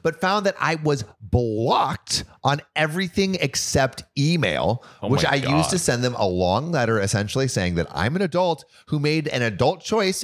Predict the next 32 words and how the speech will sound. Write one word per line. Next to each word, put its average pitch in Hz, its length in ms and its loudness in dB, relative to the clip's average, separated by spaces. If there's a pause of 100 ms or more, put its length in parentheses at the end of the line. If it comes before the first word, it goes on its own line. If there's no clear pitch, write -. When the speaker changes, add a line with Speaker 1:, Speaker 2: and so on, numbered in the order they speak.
Speaker 1:
and 110 100 0
I 92 120 2
hope 104 420 0
they 104 160 0
can 95 180 0
respect 85 460 -2
that. 52 240 -2 (500)
Five 82 560 0 (200)
years 69 680 0
later. 64 320 0
Speaker 2:
<laughs> - 40 2
Oh, - 720 0 (180)
oh 143 680 2 (300)
my 98 160 -4
God. 90 580 0 (300)
Speaker 1:
You 87 140 0
okay 113 180 0
there? 139 300 0 (260)
Speaker 2:
<laughs> - 300 2
No. 139 800 2
Speaker 1:
<laughs> 107 40 -8
Damn. 120 420 0
Speaker 2:
Five 240 460 2
years. 247 600 0
Speaker 1:
Man's 120 240 0
coughing 123 320 2
up 95 100 -2
a 85 40 -2
lung 113 280 0
over 85 140 2
here. 73 240 4
Speaker 2:
Jeez. - 720 -4